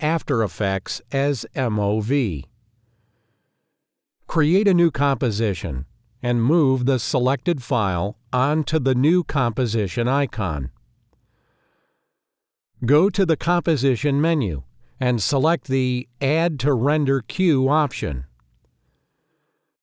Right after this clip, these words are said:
In order to set the output options for your video, go to the Render Queue window, choose the Output Module line, and click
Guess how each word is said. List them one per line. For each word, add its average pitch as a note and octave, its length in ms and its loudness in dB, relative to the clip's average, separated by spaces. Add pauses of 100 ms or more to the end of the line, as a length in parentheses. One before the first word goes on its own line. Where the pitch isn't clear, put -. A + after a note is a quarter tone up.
(120)
In A#2 160 0
order D3+ 240 4
to E3 200 0
set D#3+ 440 0
the B2 180 0
output C#3 480 0
options B2+ 720 -2
for C#3+ 320 2
your A#2+ 260 2
video, G#2 600 -2 (680)
go E3 240 4
to G3 160 0
the E3+ 120 4
Render E3 480 2
Queue B2+ 320 0
window, B2+ 600 0 (640)
choose B2 520 0
the B2+ 320 0
Output C#3+ 520 -2
Module A#2+ 640 0
line, G#2 460 -2 (640)
and D#3 240 0
click F#3 400 0